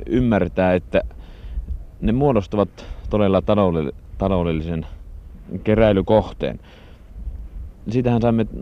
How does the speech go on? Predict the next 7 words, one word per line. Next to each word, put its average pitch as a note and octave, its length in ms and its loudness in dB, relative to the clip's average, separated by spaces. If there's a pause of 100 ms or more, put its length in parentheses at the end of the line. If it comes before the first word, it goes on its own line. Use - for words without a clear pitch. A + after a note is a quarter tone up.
todistuksen A2 580 2
eilen A2 280 4
tuolla F#2+ 340 4
Longiopyynnissä. E2+ 1000 0 (440)
Siellähän G2 280 -2
tuli F#2 220 0
eräs E2+ 460 0